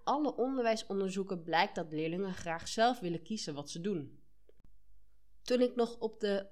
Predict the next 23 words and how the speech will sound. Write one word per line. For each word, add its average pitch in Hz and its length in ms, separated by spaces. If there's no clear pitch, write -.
opleiding 202 640
interieur 196 1000
werkte 180 600
op 180 80
het - 120
Koning 180 260
Willem 165 280
één 277 220
College, 233 460
deden 185 240
we - 80
ook 214 220
al 160 80
dit 160 180
soort - 180
projecten 156 460
waar 196 160
we 170 100
werkten 165 360
met 160 220
drie 277 280
verschillende 196 500
pijlers. - 680